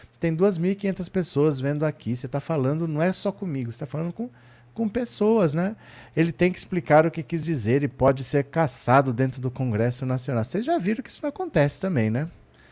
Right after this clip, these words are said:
Vocês já viram que não é bem assim. Cadê? É, Demétrios, não sei se estou errado, mas seria bom que voltasse aquela campanha do desarmamento.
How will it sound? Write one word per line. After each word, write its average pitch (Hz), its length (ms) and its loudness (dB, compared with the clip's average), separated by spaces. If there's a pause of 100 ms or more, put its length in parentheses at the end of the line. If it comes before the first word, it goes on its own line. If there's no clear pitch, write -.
(260)
Vocês 127 200 -6
já 208 120 0
viram 160 240 -2
que 196 120 -8
não 196 100 0
é 202 40 0
bem 190 180 -2
assim. 104 480 -4 (320)
Cadê? 123 420 -2 (640)
É, 131 220 4
Demétrios, 147 960 2 (140)
não 170 200 4
sei 175 200 4
se 175 100 -4
estou 175 320 2
errado, 151 420 6
mas 151 200 2
seria 147 320 2
bom 147 260 0
que 156 100 -4
voltasse 135 560 0
aquela 135 220 2
campanha 131 500 0
do 135 120 -4
desarmamento. 131 720 0